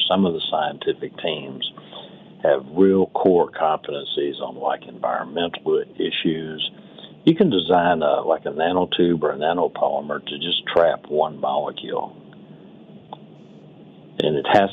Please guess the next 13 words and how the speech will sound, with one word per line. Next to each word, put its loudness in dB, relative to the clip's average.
to 0
be 0
extremely 0
pure. 2
That, 2
that's 4
the 6
real 2
key 2
to 0
what 2
we, -2
um, -2